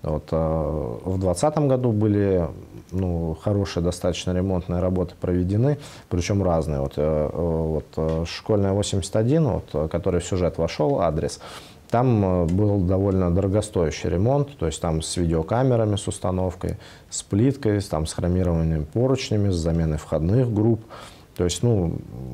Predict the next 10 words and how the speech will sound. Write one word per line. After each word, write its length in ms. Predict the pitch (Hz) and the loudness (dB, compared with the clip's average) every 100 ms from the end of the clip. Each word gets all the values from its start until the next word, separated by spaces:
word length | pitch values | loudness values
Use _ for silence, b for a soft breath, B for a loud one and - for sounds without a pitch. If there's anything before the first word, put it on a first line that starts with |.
| 58 - - | -12 -16 -6
большой 400 | 95 104 - 104 | 0 0 2 2
объем 300 | 82 82 82 | 4 2 2
работ 240 | 82 82 | 0 0
был 180 | 73 76 | -2 -4
проведен. 600 | 76 82 82 82 78 64 B B - | -4 -2 0 0 -2 -4 B B -2
Также 240 | 101 95 | 0 2
там 160 | 87 87 | 2 2
лифты 260 | 82 - | 2 2
были 220 | 131 120 107 | 4 4 4
заменены 580 | 104 104 101 95 87 | 4 4 2 2 0